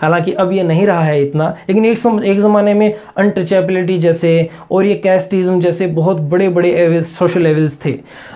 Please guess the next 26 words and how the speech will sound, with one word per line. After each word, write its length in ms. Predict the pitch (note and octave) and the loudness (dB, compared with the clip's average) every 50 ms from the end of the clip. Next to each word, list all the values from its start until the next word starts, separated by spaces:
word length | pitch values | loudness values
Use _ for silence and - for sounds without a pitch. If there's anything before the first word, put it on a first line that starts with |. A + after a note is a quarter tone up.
| - _ | -6 _
तो 280 | - A3 A#3+ A#3+ - - - | 2 2 2 2 0 0 0
एक 180 | G3+ G#3 G#3 | 0 0 2
तरह 120 | A#3 A#3+ A#3 | 0 0 0
से 160 | A3 A#3 G#3+ | 0 0 -2
देखें 540 | F#3 F#3+ F#3 F#3 G3+ F3+ D3 C#3 D3 - - - - - _ | -2 -2 -4 -4 -4 -2 -2 -2 -4 -6 -8 -14 -20 -6 _
तो 80 | - F#3 | 0 0
जैसे-जैसे 680 | E3 D#3 G3+ G#3 G#3 C#4 C4+ G#3+ A#3+ A3+ A3 A#3 A#3+ | 2 4 2 2 2 2 0 2 0 0 2 2 0
इन 240 | A3 G#3+ G#3+ B3 B3+ | 0 0 0 0 0
लोगों 360 | B3 G#3+ F#3+ F3+ E3+ F3 E3+ | 2 2 2 4 4 2 2
ने 220 | E3+ E3+ E3+ F3 F3 | 2 4 2 2 2
आवाज़ें 540 | E3+ E3 D#3+ D#3+ E3 E3+ F3+ F3+ F3+ G3+ F#3 | 2 2 2 2 4 4 2 2 2 2 0
उठाई 560 | E3 D3 C3+ D3+ D3+ D3+ D3+ C#3+ C3+ C#3+ C#3+ - | 0 0 -2 -2 -2 -2 0 -2 -2 -4 -4 -4
उस 160 | F3 F3 D#3 D3 | -2 0 2 2
जाति 280 | D#3+ D#3+ D#3+ E3 F3 | 2 2 2 0 0
प्रथा 280 | E3 E3+ E3 D3+ E3 E3 | 0 0 0 0 0 0
के 120 | D#3 E3 | 0 0
खिलाफ, 520 | D3+ - D#3 D3+ D#3 C#3+ C3+ C#3 D3+ D3 - _ _ _ - | 0 0 0 0 2 2 0 0 -4 -6 -10 _ _ _ -2
वैसे-वैसे 840 | C#3 F3 F#3+ G3 - A3+ G#3+ G3+ F3+ F3 - F#3 F3+ F3+ F3+ F3 - - | 0 0 0 2 2 2 2 2 2 2 0 0 0 0 0 -2 -4 -4
बुद्धिज्म 560 | D#3+ E3+ F#3+ F#3+ F3 G#3 G#3 G#3 G#3 G#3 G#3 G#3 | -2 -2 0 2 2 2 4 4 4 4 4 4
और 160 | G3 F3+ F3+ | 2 0 0
जैनिज्म 560 | D#3+ D#3+ D#3+ D#3 D#3+ E3 D#3+ D#3 D#3+ D#3 D3 | 2 2 2 2 2 2 2 2 2 0 2
का 380 | D3+ D3+ D#3 F3+ A3+ A3 - - - | 2 2 2 2 0 -2 -4 -6 -4
फैलाव 420 | - D3+ C#3+ D3 D3 D#3 E3 E3 D3 | -2 0 2 2 2 2 2 2 2
हुआ, 380 | D3 D3 C#3+ C#3+ D#3 F#3 G3 - - - _ | 2 0 0 0 -2 -2 -4 -8 -16 -20 _
स्प्रेड 420 | - - - - D#3+ D#3+ D#3 D#3+ D3 | -20 -20 -6 -2 0 2 2 2 2
हुआ। 360 | B2 C3 B2 A#2+ B2 C3 | 0 0 0 -2 -4 -6